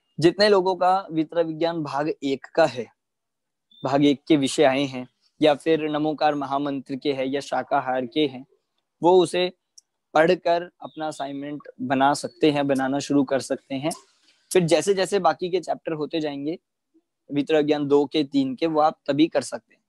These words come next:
उसमें आपको गणधर मूल्यांकन में आपको summary ही लिखनी है, एक page की होनी चाहिए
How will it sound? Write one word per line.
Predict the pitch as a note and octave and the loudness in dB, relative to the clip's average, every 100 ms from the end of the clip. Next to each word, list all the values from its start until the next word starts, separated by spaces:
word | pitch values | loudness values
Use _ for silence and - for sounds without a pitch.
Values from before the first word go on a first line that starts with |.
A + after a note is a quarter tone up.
| _ _ - | _ _ -6
उसमें | D#3+ F#3 | -4 2
आपको | F3 E3 G3 G#3+ - - | 0 2 2 2 0 -6
गणधर | D3+ D#3 D#3+ F#3+ | 0 0 2 0
मूल्यांकन | G3 E3 D3 C#3+ C3 D#3+ C3+ A2 _ _ _ - | 2 0 0 -2 -2 -2 -2 -6 _ _ _ -4
में | |
आपको | D#3 - F#3 G3+ _ _ | -4 -2 -6 -8 _ _
summary | - - E3 F3 F#3 G3 | -10 -4 -2 -2 -2 -2
ही | C#3+ F#3+ | -4 -4
लिखनी | F#3+ C#3 C3+ C#3 | -2 -2 -4 -8
है, | A#2+ G#2+ _ _ _ _ - | -8 -18 _ _ _ _ 2
एक | F3+ F3 | 2 4
page | F3+ E3 | 2 2
की | G3 | 0
होनी | F3+ F3 | 0 0
चाहिए | D#3+ E3 E3 G3 | -4 -2 -2 -4